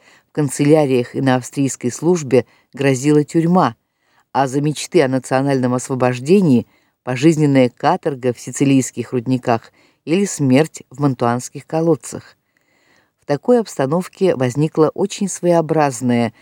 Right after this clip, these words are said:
национально-политическое явление, известное под именем карбонаризма. Карбоне по-итальянски уголь, карбонарий буквально значит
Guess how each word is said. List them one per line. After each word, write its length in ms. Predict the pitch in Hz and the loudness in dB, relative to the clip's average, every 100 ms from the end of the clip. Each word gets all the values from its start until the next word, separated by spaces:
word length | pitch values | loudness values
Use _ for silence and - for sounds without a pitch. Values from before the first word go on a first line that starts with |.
| _ - | _ -12
национально-политическое 1400 | 139 - 127 147 147 139 127 131 123 143 - - 127 120 | -8 -2 0 2 2 2 -2 -8 -8 -10 -12 -6 -4 -2
явление, 560 | 117 156 190 185 175 _ _ - | 2 2 4 2 -2 _ _ -16
известное 640 | 131 123 147 180 175 170 | -10 0 2 2 -2 -4
под 220 | 165 123 123 | -4 -2 0
именем 440 | 147 143 143 131 _ - | 0 2 0 -2 _ -16
карбонаризма. 960 | 143 139 147 143 147 135 107 107 90 _ _ _ _ _ _ _ _ _ _ | -8 0 2 2 0 -2 -2 -2 -4 _ _ _ _ _ _ _ _ _ _
Карбоне 640 | 143 151 214 254 254 226 - | -2 0 2 4 4 2 0
по-итальянски 840 | 185 165 156 185 196 - - 175 - | -2 -2 -4 -2 -2 -6 -10 -10 -6
уголь, 460 | 196 147 123 113 - _ _ _ _ | -4 0 0 0 -6 _ _ _ _
карбонарий 580 | - 131 123 131 190 202 | -6 0 2 2 2 0
буквально 480 | 135 - 135 175 160 | -2 -2 -2 -2 -2
значит 420 | 127 143 - | -4 -4 -6